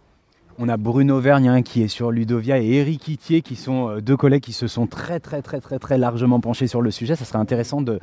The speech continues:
de pouvoir peut-être échanger avec eux. Euh, tu t'es,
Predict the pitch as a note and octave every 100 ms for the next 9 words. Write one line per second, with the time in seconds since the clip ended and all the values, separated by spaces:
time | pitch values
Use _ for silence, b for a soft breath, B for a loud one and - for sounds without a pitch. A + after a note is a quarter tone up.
0 | B B B2+ A2+ C#3 C#3+ C#3 C#3+ - C3+
1 | C3 A#2+ C3+ B2 B2 E3 G#3 B B C#3+
2 | D3 D3 B2+ _ - D3+ - E3